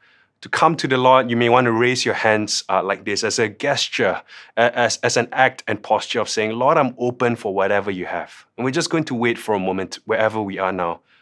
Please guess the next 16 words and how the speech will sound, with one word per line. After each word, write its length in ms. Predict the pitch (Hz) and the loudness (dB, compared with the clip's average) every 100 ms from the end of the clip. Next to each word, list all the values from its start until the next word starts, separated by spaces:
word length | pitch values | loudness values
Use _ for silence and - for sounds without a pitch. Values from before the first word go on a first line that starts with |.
| _ | _
for 160 | - 107 | -6 -2
the 80 | 104 | 0
Holy 200 | 120 120 | 0 -2
Spirit 340 | - 104 95 | -4 -6 -8
to 40 | - | -12
come, 340 | - 98 82 | -6 -6 -6
to 120 | - | -10
fill 420 | - - 160 165 | -14 -4 -2 0
us 360 | 156 165 - - _ _ _ _ | 0 0 0 -8 _ _ _ _
and 140 | 98 92 | -14 -8
to 60 | |
speak 280 | 95 - 87 | -8 -8 -12
to 180 | - 92 | -12 -12
us. 260 | 82 - - _ _ - | -8 -10 -12 _ _ -8
So 140 | - | -6
come, 480 | - 143 143 151 | -2 4 4 2